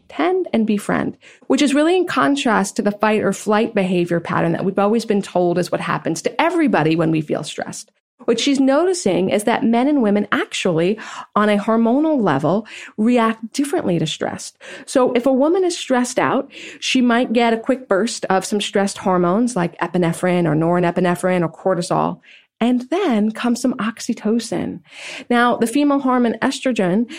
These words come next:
balances and kind of enhances oxytocin's role. And it has this feeling of wanting to tend or befriend in response to stress. Meaning that a woman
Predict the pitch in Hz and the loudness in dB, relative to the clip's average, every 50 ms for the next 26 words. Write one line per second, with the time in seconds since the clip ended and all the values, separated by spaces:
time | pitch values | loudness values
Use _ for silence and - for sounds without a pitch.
0 | - - - 175 170 214 208 226 269 285 285 262 247 - - 208 185 202 254 269 | -18 -10 -10 -2 0 2 2 4 4 4 4 2 2 2 2 2 2 2 2 0
1 | 269 233 247 220 226 214 214 208 214 - 208 240 262 269 262 214 185 - - 190 | 0 0 0 0 2 2 0 0 0 0 0 0 0 0 0 -2 -2 0 0 -2
2 | 208 208 - 233 214 233 214 196 202 - 202 190 - 208 240 247 254 214 180 175 | -2 -2 -4 -4 -2 0 -2 -2 0 0 -2 -2 -2 0 0 0 2 2 0 0
3 | - - - - 254 - - 233 247 254 254 254 - _ _ _ _ - - - | -2 -6 -14 -16 -16 -8 -4 0 0 0 0 -2 -8 _ _ _ _ -12 -10 -6
4 | - 277 330 392 381 - 320 294 294 - - - - 269 262 294 330 320 269 220 | -4 -4 -4 -4 -2 -2 -4 -4 -4 -8 -14 -10 -4 -2 0 0 0 2 2 2
5 | 190 190 175 214 214 214 226 233 240 226 - 233 208 - - - - 233 233 247 | 0 2 2 2 2 4 4 2 2 2 0 -2 -4 -4 -8 -4 -2 0 0 2
6 | 254 262 269 262 - - - 220 220 214 220 - - 226 226 226 220 - - - | 2 0 0 -2 -4 -4 -2 -2 -2 -2 -4 -4 -2 -2 -2 -2 -2 -6 -12 -6
7 | - 240 240 254 311 370 359 262 185 175 - - - - 185 202 208 202 220 220 | -2 0 0 2 2 2 2 2 0 0 -2 -2 -2 0 2 2 2 2 0 -2
8 | - - - - 160 156 160 165 175 - - - - 240 - - - - 254 294 | -4 -6 -6 -4 -2 0 0 -2 -2 -4 -6 -6 -6 -6 -4 -6 -8 -6 -4 -4
9 | 359 392 - - - - - - - - _ _ _ _ _ 226 233 247 302 370 | -4 -4 -6 -8 -12 -14 -14 -14 -16 -18 _ _ _ _ _ 0 2 4 4 4
10 | 403 415 427 285 180 165 175 190 247 285 277 - - - - - 254 254 262 269 | 4 4 2 2 2 2 2 2 0 -2 -4 -6 -12 -14 -6 -2 0 2 4 4
11 | 262 254 226 285 359 403 349 262 226 233 | 4 4 2 2 2 2 2 2 2 2